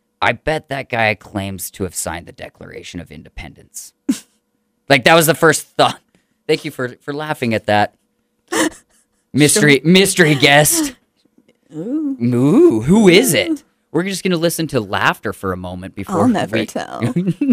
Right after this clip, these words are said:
Speaker 1: You'll never know. Maybe we don't tell who you are, and people just have to guess, and there's a prize. And that prize is that they get to be the person that guessed.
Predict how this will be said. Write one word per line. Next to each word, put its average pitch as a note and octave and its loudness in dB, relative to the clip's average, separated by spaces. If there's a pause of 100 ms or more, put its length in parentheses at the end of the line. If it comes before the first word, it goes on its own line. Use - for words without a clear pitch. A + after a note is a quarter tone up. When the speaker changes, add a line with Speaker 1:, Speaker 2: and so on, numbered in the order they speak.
(1600)
Speaker 1:
You'll A#2 -2
never G#2+ 0
know. G2 -4 (580)
Maybe G3+ 4
we A3 2
don't G#3 2 (200)
tell A#3 2
who E3 -2
you C3+ 2
are, A#2 0 (160)
and C3+ -2
people D3+ -2
just C#3 -8
have D#3 0
to C3+ -8
guess, C3+ 2
and A2+ -6
there's B2 0
a A#2 -8
prize. A#2+ 0 (600)
And B2 0
that B2+ 2
prize B2+ 4
is A2+ -6
that A#2 -4
they A#2+ 4
get B2 0
to A#2+ -12
be A#2+ -2
the A2 -4
person - -8
that G2+ -12
guessed. G#2 -2